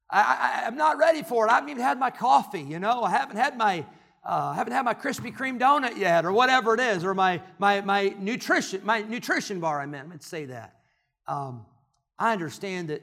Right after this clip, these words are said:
it's not always something that you enjoy, but the Bible ought to be something that once you get into it, there ought to be some enjoyment. Boy, there ought to be some delight.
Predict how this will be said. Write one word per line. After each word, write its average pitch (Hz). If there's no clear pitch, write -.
it's 160
not 139
always 143
something 151
that 127
you 147
enjoy, 143
but 131
the 143
Bible 175
ought 170
to 160
be 147
something 165
that 131
once 151
you 147
get 131
into 143
it, 120
there 120
ought 135
to 123
be 127
some 127
enjoyment. 120
Boy, 151
there 156
ought 156
to 147
be 147
some 127
delight. 131